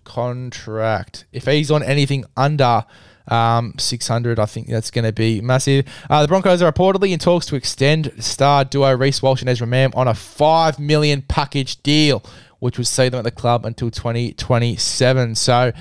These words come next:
yeah, they're gonna be on the big bucks for sure. For sure, they'll be on the big bucks, uh, as it says here.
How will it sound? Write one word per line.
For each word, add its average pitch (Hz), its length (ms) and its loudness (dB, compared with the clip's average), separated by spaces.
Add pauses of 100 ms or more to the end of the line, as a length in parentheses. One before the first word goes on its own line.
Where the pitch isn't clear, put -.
(260)
yeah, 117 240 0
they're 131 180 2
gonna 139 140 2
be 135 100 2
on 131 80 2
the 131 60 -2
big 127 240 -2
bucks 110 300 -2
for 156 520 0
sure. 143 640 0 (400)
For 143 280 0
sure, 135 280 -2
they'll 127 100 2
be 127 120 2
on 123 100 -2
the 120 60 -4
big 131 180 0
bucks, - 420 0
uh, 127 320 2
as 117 200 -2
it 87 80 -10
says 120 300 -2
here. 170 280 2